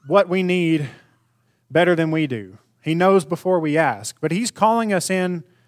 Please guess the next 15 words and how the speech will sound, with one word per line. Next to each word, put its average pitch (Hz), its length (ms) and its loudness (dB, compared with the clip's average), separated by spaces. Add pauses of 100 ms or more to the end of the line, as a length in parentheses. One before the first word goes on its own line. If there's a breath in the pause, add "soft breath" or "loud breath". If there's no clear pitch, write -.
(140)
to 170 100 -2
a 170 80 2
relationship 165 760 0
with 113 140 -16
him. 101 320 -16 (2500)
And 165 160 -2
Jesus 247 340 -2
really 214 220 4
drove 185 260 2
home 190 240 0
this, - 340 -2
this 151 280 -2
point 214 320 -2
in 139 80 -4
that 151 260 -2